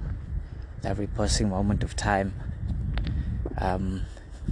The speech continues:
and your understanding of what self is, uh, with every day that goes by, with new experience, whatever it might be. Um, and it's important to be aware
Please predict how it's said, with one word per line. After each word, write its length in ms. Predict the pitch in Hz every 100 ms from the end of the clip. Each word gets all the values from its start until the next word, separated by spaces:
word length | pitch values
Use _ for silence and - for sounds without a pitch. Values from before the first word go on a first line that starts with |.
| - - - - - - - - -
and 180 | - 95
your 120 | 101
understanding 760 | 95 98 - - 101 101 98 95
of 200 | 90 90
what 180 | 92 -
self 300 | - 92 -
is, 500 | - 107 101 - - - - - - - - - - - - - -
uh, 520 | 98 95 92 92 90 - - - - - - - - - - -
with 160 | 110 -
every 240 | 104 101
day 220 | 101 92 95
that 180 | 92
goes 240 | - 101 95
by, 340 | 92 92 92
with 160 | 90 -
new 140 | 98
experience, 880 | 98 95 - - 95 98 95 95 -
whatever 300 | 98 92 95
it 160 | 90 98
might 240 | 95 -
be. 160 | 95 95 - - - - - - - - - - - - - -
Um, 500 | 104 98 98 87 92 - - - - - - - - - -
and 100 | -
it's 100 | 107
important 420 | - 120 110 117 -
to 100 | 104
be 240 | 104 98 - - - - - - - -
aware 680 | 98 98 104 127 127 117